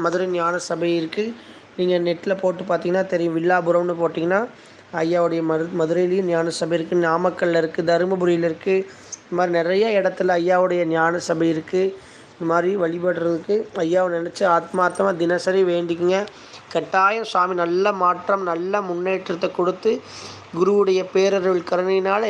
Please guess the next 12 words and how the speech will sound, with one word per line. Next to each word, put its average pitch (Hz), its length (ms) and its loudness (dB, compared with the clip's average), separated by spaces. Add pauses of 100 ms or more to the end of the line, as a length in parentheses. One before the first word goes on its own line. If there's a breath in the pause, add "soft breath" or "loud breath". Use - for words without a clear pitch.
எல்லாருக்கும் 190 600 2
எல்லாம் 190 380 4
நிறைவாகணும். 185 680 2 (540 loud breath)
சத்குரு 175 340 2 (100)
பகவான் 190 440 4
சொன்ன 180 200 0 (100)
மாதிரி 185 280 2 (1000)
நீங்க 175 260 4 (680 loud breath)
அனுதினமும் 226 640 2
ஏதாவது 214 420 4
ஒரு 202 160 4
உயிரினங்களுக்கு 202 680 2